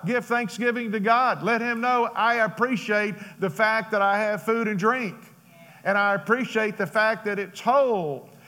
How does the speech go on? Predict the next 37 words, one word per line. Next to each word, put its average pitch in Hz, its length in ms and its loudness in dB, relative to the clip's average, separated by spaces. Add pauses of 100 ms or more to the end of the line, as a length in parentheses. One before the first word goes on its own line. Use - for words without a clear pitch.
(140)
And 190 260 -2
guess 214 300 -2
what? 196 580 0 (840)
He'll 196 260 -2
take 208 320 -2
away 190 320 -2
sickness 165 600 -4
from 160 280 -10
among 170 420 -6
you. 117 340 -10 (840)
You've 151 180 -8
probably 233 320 2
heard 208 300 0
somebody 190 480 0
that 156 100 -8
was 143 140 -12
praying 196 400 -2
it 147 160 -10 (640)
sometime, 170 540 -2
and 156 60 -8
they 165 120 -4
blessing 170 520 -6
the 151 60 -8
meal, 170 260 -4
and 151 80 -10
they 160 120 -6
say, 156 320 -6 (180)
"And 160 100 -8
thank 180 260 -4
you 175 160 -4
that 156 220 -8
you 160 120 -10
take 147 260 -8
sickness 151 400 -14
away 143 240 -8
from 127 240 -14
us." 101 180 -16